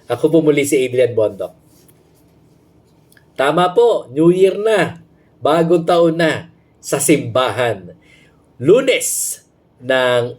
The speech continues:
unang linggo sa panahon ng Adbyento. At alam naman po natin, ang panahon ng Adbyento ang pasimula ng bagong taon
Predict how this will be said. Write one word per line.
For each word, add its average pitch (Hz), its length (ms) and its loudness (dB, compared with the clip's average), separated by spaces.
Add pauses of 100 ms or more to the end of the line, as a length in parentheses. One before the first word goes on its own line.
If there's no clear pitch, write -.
unang 262 640 2
linggo 240 720 0
sa - 240 -4
panahon 135 400 0
ng 131 240 -4
Adbyento. 107 720 0 (320)
At 123 240 -6
alam 120 240 2
naman 120 240 0
po 123 160 0
natin, 117 320 -2
ang 120 160 -8
panahon 120 400 0
ng 147 160 -2
Adbyento 147 720 0
ang 117 400 -4
pasimula 156 720 0 (320)
ng 123 240 -2
bagong 156 880 2
taon 139 640 0